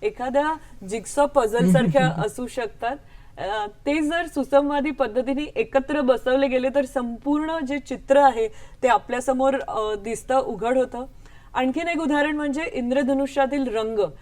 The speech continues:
Speaker 1: जर तुम्ही आकाशाकडे बघितलं तर तुम्ही इंद्रधनुष्याचे कौतुक करता, ते त्याच्या विविध रंगांमुळे.
Speaker 2: रंगांमुळे.
Speaker 1: म्हणूनच त्या मतभेदांचे आपण स्वागत केले पाहिजे,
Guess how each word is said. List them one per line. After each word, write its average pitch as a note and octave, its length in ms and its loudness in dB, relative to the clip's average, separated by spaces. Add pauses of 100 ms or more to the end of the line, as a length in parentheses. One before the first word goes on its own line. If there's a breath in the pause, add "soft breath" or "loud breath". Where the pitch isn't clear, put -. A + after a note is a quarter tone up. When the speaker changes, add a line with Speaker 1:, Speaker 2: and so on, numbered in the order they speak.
(280 soft breath)
Speaker 1:
जर C4+ 180 6
तुम्ही D#4 200 0 (120)
आकाशाकडे C#4+ 760 0 (220)
बघितलं A#3 480 -2
तर A#3 160 -6
तुम्ही B3+ 200 -4
इंद्रधनुष्याचे C4 1000 -2 (380 soft breath)
कौतुक B3+ 400 0
करता, F#3 440 -2 (300 soft breath)
ते C4+ 80 2
त्याच्या C4 340 2
विविध A#3 400 -4
रंगांमुळे. G3+ 800 0
Speaker 2:
रंगांमुळे. C3 340 -2 (320 loud breath)
Speaker 1:
म्हणूनच D4 560 -2
त्या D#4 120 -4
मतभेदांचे B3 720 0
आपण C4 300 -2
स्वागत A3+ 500 -4
केले C4+ 200 4
पाहिजे, B3+ 480 -2